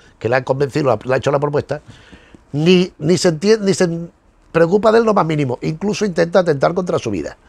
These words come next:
A la madre se la quita en medio con caja destemplada porque no le interesa saber nada. Y ni ayuda, ni, ni apoya, ni a él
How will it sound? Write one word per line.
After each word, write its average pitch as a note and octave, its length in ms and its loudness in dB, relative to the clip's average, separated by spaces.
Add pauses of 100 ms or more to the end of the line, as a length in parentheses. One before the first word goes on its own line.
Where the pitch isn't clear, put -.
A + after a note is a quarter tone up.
(580)
A D#3+ 120 2
la F3 120 2
madre G#3 460 4 (140)
se - 140 -6
la D#3 100 0
quita E3+ 240 2
en E3 120 0
medio G3+ 420 0 (640)
con C#3+ 160 0
caja E3+ 180 4
destemplada F3+ 540 2
porque F3 140 -2
no D#3 60 -2
le D#3 60 -2
interesa D3 320 -4
saber C3+ 220 -4
nada. D#2+ 260 -8 (640)
Y G3+ 280 2 (400)
ni E3 200 2
ayuda, A#3+ 540 4
ni, E3+ 300 -4
ni E3 260 0
apoya, A3+ 480 4
ni D#3+ 220 0
a E3 80 6
él A3+ 160 2